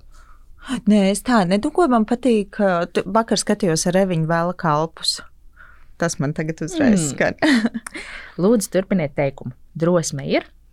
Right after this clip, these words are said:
Speaker 1: Būt sevi, ar sevi,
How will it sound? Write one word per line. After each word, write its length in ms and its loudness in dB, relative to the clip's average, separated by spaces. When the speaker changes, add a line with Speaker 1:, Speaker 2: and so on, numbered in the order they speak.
Speaker 1:
Būt 500 -6
sevi, 460 -6
ar 160 -8
sevi, 400 -6